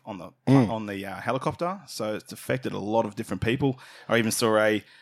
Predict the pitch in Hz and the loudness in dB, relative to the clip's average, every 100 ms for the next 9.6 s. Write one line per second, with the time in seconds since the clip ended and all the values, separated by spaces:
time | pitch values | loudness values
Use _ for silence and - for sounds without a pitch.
0 | - 101 143 131 120 113 110 104 - 113 | -10 0 0 4 4 6 4 0 -2 -2
1 | 101 123 120 117 110 101 - 117 110 - | 0 0 2 0 0 -2 -4 -4 -2 -4
2 | 101 - 113 104 - 113 107 101 107 107 | -2 -2 -4 -6 -2 -2 0 0 0 0
3 | 110 - 107 120 107 104 92 90 - _ | -8 0 2 2 -2 -4 -4 -10 -14 _
4 | _ - 110 104 98 104 107 104 107 101 | _ -2 4 4 4 0 -4 -4 -4 -4
5 | 95 - 107 104 104 147 - - - - | -6 -6 -4 -4 -2 -2 -4 -12 -20 -20
6 | _ - 143 151 139 113 - - - - | _ 0 2 4 4 2 -4 -10 -16 -18
7 | - 131 - 160 190 127 117 120 117 110 | -4 -4 0 2 4 4 4 2 2 0
8 | 117 123 147 156 147 123 113 107 - 110 | 0 2 2 2 0 2 2 2 0 0
9 | 107 107 107 107 104 87 | 2 0 -2 -2 -4 -8